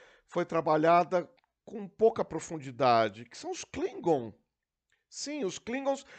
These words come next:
até então, eles eram uma raça de guerreiros extremamente agressivos,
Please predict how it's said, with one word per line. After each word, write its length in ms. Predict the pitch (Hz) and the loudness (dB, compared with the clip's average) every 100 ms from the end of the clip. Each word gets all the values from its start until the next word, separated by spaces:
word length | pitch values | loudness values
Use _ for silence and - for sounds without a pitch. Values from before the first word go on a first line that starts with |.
| - - | -14 -2
até 340 | 220 - 269 | -2 4 4
então, 580 | 262 - 254 254 277 254 | 2 2 6 6 6 0
eles 380 | 240 254 254 233 | -2 -2 -4 2
eram 680 | 233 240 254 262 254 254 240 - _ | 6 6 8 8 6 4 -4 -12 _
uma 140 | - 165 | 2 4
raça 320 | 190 240 240 | 6 4 2
de 100 | 196 | 0
guerreiros 580 | 202 190 196 180 143 139 | 2 4 6 4 2 -8
extremamente 600 | 151 214 233 226 220 220 | -4 2 2 2 -2 -2
agressivos, 880 | 190 196 - 208 208 131 117 - | -2 -2 -4 -6 -6 -6 -8 -8